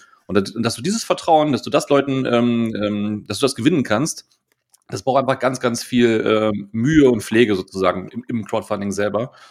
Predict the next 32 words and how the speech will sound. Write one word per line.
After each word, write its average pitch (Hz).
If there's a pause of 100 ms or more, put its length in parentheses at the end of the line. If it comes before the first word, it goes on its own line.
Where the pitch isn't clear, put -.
(120)
Und 110
du 107
kannst 160
aber 139
wirklich 147
dafür 139
sorgen. 135
Es -
gibt -
einfach 113
richtige 123
Schritte, 131
wie 117
du 117
das 104
angehen 110
kannst. 101
Auch, 92
ich -
sag, -
wie 104
ich 101
grad -
schon 104
sagte, 107
mit 98
ganz 147
viel 135
Liebe 143
in 104
der 104
Kampagne 113